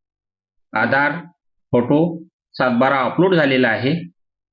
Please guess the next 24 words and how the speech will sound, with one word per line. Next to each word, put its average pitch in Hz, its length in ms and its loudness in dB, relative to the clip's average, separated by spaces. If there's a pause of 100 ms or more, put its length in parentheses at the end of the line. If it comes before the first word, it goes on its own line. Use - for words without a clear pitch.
(520)
डॉक्युमेंट 147 600 2 (200)
अपलोड 143 360 2
केल्यानंतर 117 600 2 (440)
सबमिट 151 420 0
रजिस्ट्रेशन 139 580 0
यावर 135 340 2
क्लिक 165 300 0
करायचं 165 320 0
आहे. 160 240 -2 (800)
सबमिट 151 340 2
रजिस्ट्रेशन 151 580 0
यावर 135 380 2
क्लिक 165 240 0
केल्यानंतर 123 420 2
registration 165 540 0
successfully, 170 640 0 (420)
your 143 340 4
request 156 580 0
has 139 280 0
been 165 220 2
taken 156 300 0 (380)
for 135 180 2 (420)
farmer 139 320 2
registration, 170 600 0